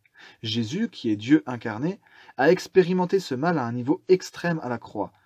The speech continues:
lui qui pourtant n'a jamais rien fait de mal, au contraire du reste des hommes. Il n'a été que victime, jamais coupable du mal, et il l'a subi volontairement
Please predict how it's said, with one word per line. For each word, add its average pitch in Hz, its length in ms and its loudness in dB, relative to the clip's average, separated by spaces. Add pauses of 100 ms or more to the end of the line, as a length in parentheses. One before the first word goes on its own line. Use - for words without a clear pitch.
(220)
lui 160 200 0
qui - 140 -12
pourtant 165 440 -2
n'a 143 80 2
jamais 135 240 0
rien 135 260 -2
fait - 160 -4
de 156 80 -4
mal, 170 300 -2
au 120 80 -4
contraire 147 400 -4
du 120 100 -4
reste 139 240 -6
des 120 240 -6
hommes. 107 220 -8 (320)
Il 131 180 0
n'a 127 100 2
été 180 240 2
que - 140 -4
victime, 127 640 -6
jamais 151 280 -2
coupable 147 560 -2
du 107 100 -12
mal, 104 280 -10 (360)
et 185 100 12
il 135 140 10
l'a 131 120 2
subi 160 400 -4
volontairement 147 760 -2